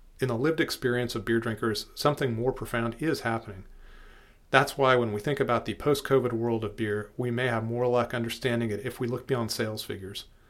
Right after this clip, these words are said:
Indeed, my guess is those will appear relatively static, possibly for years to come. As I worked through a conceptual model for understanding the period,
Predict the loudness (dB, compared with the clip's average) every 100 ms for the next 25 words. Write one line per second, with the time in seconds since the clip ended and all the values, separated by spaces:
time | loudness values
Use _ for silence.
0 | -20 -20 -20 -20 -8 -4 4 4 4 2
1 | 4 4 2 -4 0 2 2 -2 2 4
2 | 4 2 2 0 2 6 8 8 6 0
3 | -2 -4 -2 -2 -2 -6 -12 -20 _ 4
4 | 4 4 0 2 0 0 -2 -6 -6 -6
5 | -8 -14 _ -20 -20 -20 -8 -2 4 8
6 | 6 4 2 2 2 0 0 0 0 -2
7 | 0 2 0 0 -2 -4 -4 -2 -2 -4
8 | 4 6 6 2